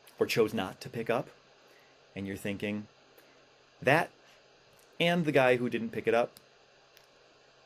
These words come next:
are a part of it all too." First there was a mountain, then there was no mountain, and then there was.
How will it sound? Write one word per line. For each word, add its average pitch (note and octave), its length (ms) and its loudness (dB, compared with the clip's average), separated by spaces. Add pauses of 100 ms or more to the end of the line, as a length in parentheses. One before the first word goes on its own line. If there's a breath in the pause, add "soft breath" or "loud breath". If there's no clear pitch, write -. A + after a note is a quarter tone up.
(140)
are G#2 120 2
a G2+ 60 -4
part F#2+ 200 -6
of F2+ 100 -8
it F2 60 -6
all D#2 160 -6
too." - 280 -12 (1000)
First D3+ 280 2
there C3+ 80 -2
was A#2 100 -2
a G#2+ 40 -8
mountain, E2+ 420 -8 (880)
then C3+ 320 0 (120)
there D3+ 120 -2
was C#3+ 240 -6
no G2+ 160 -4
mountain, F2+ 480 -10 (840)
and A#2+ 80 -10
then D#3+ 120 -6
there D#3+ 100 -4
was. D#3 480 -6